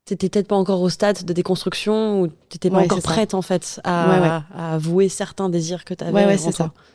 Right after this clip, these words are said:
Speaker 2: Oui, mais c'est même, ouais, c'est un, <laughs> c'est, c'est mieux analysé que moi je l'ai fait parce qu'effectivement,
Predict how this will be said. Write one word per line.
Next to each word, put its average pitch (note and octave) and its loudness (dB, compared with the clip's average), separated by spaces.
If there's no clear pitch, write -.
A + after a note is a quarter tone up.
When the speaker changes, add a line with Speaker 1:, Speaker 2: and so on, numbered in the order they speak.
Speaker 2:
Oui, G3 4
mais E3+ 2
c'est D#3+ -4
même, F3 2
ouais, D#3+ 0
c'est - -8
un, C#3 -2
<laughs> - -4
c'est, - -2
c'est G#3+ -2
mieux A3 2
analysé G3 2
que - -4
moi F3 0
je F3 -2
l'ai F3 -2
fait F#3+ -8
parce F#3 -6
qu'effectivement, F3 -4